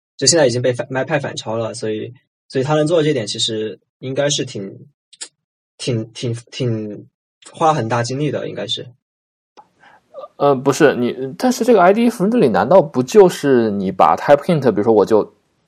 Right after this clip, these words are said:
Speaker 2: 能写 type hint 的地方，我全写上的，不就能保证了吗？难道不是这样吗？
Speaker 1: 并不一定，因为有些时候就是，我，我举例子啊，比方说我们现在有个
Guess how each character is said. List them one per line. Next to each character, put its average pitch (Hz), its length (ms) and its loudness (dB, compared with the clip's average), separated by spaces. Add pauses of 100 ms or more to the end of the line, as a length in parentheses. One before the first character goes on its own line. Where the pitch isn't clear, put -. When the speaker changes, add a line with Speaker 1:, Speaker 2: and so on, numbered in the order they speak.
(140)
Speaker 2:
能 143 220 6
写 143 160 6
type 123 240 2
hint 139 100 -6
的 123 100 0
地 113 120 -4
方， 113 100 2
我 95 60 0
全 117 200 -2
写 135 160 -2
上 98 160 -6
的， 92 60 -10
不 98 160 -12
就 110 160 0
能 107 160 -4
保 87 180 -2
证 98 120 -6
了 90 80 -10
吗？ 65 100 -14
难 98 100 -8
道 113 80 4
不 - 140 -2
是 240 100 -10
这 110 120 -4
样 82 120 -4
吗？ - 100 -20 (340)
Speaker 1:
并 185 200 4
不 143 80 -4
一 131 140 0
定， 123 320 -6
因 143 80 -4
为 190 160 4
有 127 180 2
些 147 180 -2
时 151 140 -2
候 117 300 -4
就 113 80 -8
是， 113 260 -4 (440)
我， 147 120 -4
我 147 180 2
举 165 120 -4
例 143 160 0
子 135 100 -4
啊， 120 80 -2
比 113 60 -6
方 135 120 -4
说 165 160 0
我 143 60 0
们 113 80 -2
现 160 100 0
在 156 120 2
有 113 100 2
个 110 260 -4